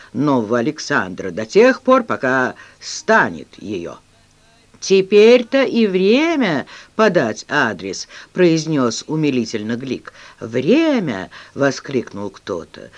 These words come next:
«Да разве вы не знаете, господин пастор, что лучшее время говорить о правах наступит, когда они кровью и огнем напишутся на стенах наших домов и слезами жен и детей наших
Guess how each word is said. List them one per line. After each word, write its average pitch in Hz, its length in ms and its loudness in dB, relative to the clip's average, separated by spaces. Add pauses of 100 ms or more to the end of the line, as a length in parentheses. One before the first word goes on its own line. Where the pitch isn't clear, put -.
(180)
«Да 214 180 4
разве 226 380 4
вы 226 100 4
не 220 140 4
знаете, 214 560 2
господин 190 500 -2
пастор, 208 480 -2
что - 240 -2
лучшее 196 480 0
время 202 360 2
говорить 180 380 0
о 180 60 0
правах 180 400 -2
наступит, 233 840 -2 (320)
когда 170 340 2
они 190 200 2
кровью 214 680 4
и 190 200 0
огнем 185 680 2
напишутся 147 1040 -4 (240)
на 139 160 0
стенах 143 540 -4
наших 131 360 -6
домов 156 440 0 (340)
и 147 140 -2
слезами 165 640 0
жен 170 320 2
и 160 80 -2
детей 170 520 2
наших 160 500 -6